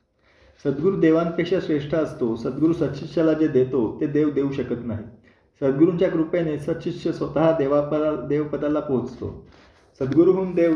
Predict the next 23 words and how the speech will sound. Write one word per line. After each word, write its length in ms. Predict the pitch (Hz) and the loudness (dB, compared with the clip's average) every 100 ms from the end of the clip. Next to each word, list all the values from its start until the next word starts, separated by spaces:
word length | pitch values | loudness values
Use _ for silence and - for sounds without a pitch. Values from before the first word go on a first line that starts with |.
| 147 | 0
मोठा 260 | 139 165 | -6 -2
आहे 260 | 165 151 143 131 - - | 0 0 -2 -6 -12 -10
असे 200 | 127 160 | -4 0
ज्या 140 | 156 | 2
शिष्याला 460 | 151 139 170 160 156 | 0 -2 -2 2 2
वाटते, 320 | 143 143 127 | 2 -2 -4
तो 260 | 117 156 151 | -4 -6 -2
खरोखर 300 | 160 165 175 | 0 0 -2
कमनिशेबी 640 | 170 151 151 143 147 139 | -2 -4 -4 -2 -2 0
असतो. 460 | 127 95 - - - - - _ - | 0 -2 -8 -12 -16 -20 -20 _ -6
हा 100 | 156 | -2
समज 360 | 160 151 160 156 | 0 2 2 2
म्हणजे 220 | 165 170 | 0 0
एक 100 | 151 | 0
भ्रमच 340 | 139 143 147 | -2 -2 -2
आहे. 440 | 131 98 - - - _ _ - | -2 -4 -6 -14 -20 _ _ 0
वैभवाच्या 500 | 127 135 175 170 175 | 4 4 4 2 -2
अभिमानातून 1400 | 160 - 147 - - 156 147 156 151 143 147 147 147 127 | -2 -2 -4 -6 -8 -8 -6 -6 -6 -6 -4 -4 -4 -2
बाहेर 260 | 120 143 | 0 0
पडणारा 400 | 147 147 151 151 | 0 -2 -2 0
तो 80 | 151 | 0
विकल्प 420 | 117 117 131 131 | 0 0 0 0
असतो 280 | 113 95 | -2 -4